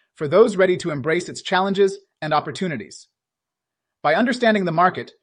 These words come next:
learning from success stories, and leveraging networks and resources, you can pave your way to success in the exciting world of crypto investing.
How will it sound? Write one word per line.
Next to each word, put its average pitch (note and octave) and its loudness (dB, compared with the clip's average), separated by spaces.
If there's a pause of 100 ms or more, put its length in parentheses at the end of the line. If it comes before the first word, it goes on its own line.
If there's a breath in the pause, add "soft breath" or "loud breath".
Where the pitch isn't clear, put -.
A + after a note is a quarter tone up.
(300)
learning G#3+ 2
from F3+ -4
success G#3+ -2
stories, A#2+ -10 (240)
and C#3+ -8
leveraging F3+ 0
networks F3 -4
and C#3+ -10
resources, C3 -8 (300)
you G#3+ -4
can B3 -4
pave G3+ 4
your F#3+ 2
way E3 -2
to E3 -12
success E3+ -6
in D#3 -10
the C#3+ -8
exciting F#3 -2
world D3 -6
of C3+ -14
crypto D3+ -8
investing. A2+ -12